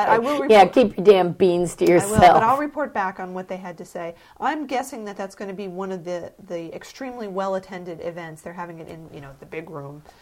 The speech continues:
Speaker 2: Is this
Speaker 1: So
Speaker 2: at Moscone?
Speaker 1: It's at Moscone, yeah.
Speaker 2: Okay.
Speaker 1: And the big room is big and holds
Speaker 2: Yeah, I've
Speaker 1: thousands of
Speaker 2: been
Speaker 1: people.
Speaker 2: there.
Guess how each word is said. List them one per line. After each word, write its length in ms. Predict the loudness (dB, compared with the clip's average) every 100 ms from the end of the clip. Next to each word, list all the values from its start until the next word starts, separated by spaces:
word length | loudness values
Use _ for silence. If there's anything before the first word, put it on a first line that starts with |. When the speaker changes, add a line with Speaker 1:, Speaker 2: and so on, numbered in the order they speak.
| _ _ -6
Speaker 2:
Is 100 | -4
this 160 | 0
Speaker 1:
So 40 | 2
Speaker 2:
at 200 | 2 2
Moscone? 600 | -2 -2 -2 -4 -4 -6
Speaker 1:
It's 140 | -12
at 140 | -14 -16
Moscone, 440 | -20 -18 -18 -8
yeah. 120 | -6
Speaker 2:
Okay. 140 | -6 -8
Speaker 1:
And 100 | -8
the 20 |
big 160 | -6
room 160 | -6 -10
is 120 | -12 -18 -12
big 320 | -10 -10 -12
and 80 | -14
holds 160 | -2 2
Speaker 2:
Yeah, 60 |
I've 60 | 2
Speaker 1:
thousands 240 | 2 -2 -2
of 60 |
Speaker 2:
been 140 | -4 -2
Speaker 1:
people. 120 | -4
Speaker 2:
there. 60 | -8